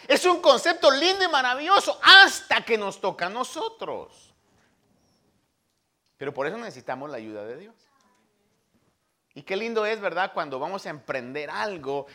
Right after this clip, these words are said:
hermano, y en-, encuentro mucha gente que dice, "¿Cuál es su versículo favorito?". Algunos dicen, "Ah, Filipenses cuatro trece, todo lo puedo en Cristo que me fortalece", cuando va a hacer algo. Pero, ¿qué tal aprender a perdonar?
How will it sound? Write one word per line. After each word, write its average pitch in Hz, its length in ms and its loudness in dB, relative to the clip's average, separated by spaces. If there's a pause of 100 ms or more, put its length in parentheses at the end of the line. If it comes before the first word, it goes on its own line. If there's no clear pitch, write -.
hermano, 170 640 -8
y 139 100 -10
en-, 160 220 -12
encuentro 165 400 -10
mucha 175 260 -12
gente 180 360 -14
que 131 80 -18
dice, 135 180 -18
"¿Cuál 349 240 -4
es 440 220 -10 (160)
su - 180 -14
versículo 208 480 -8
favorito?". 165 640 -8
Algunos 170 260 -10
dicen, 160 260 -14
"Ah, 254 140 -6
Filipenses 165 800 -12
cuatro - 380 -8
trece, - 340 -18
todo - 320 -10
lo 139 140 -10
puedo 165 180 -4
en 131 120 -12
Cristo 147 300 -16
que 113 100 -18
me 101 60 -14
fortalece", 85 600 -16 (200)
cuando 139 300 -6
va 151 60 -2
a 156 40 -2
hacer 156 200 -10
algo. 104 240 -10 (160)
Pero, - 220 -20
¿qué 160 120 -16
tal 269 340 -10 (340)
aprender 147 360 -12
a 160 80 -6
perdonar? 120 380 -16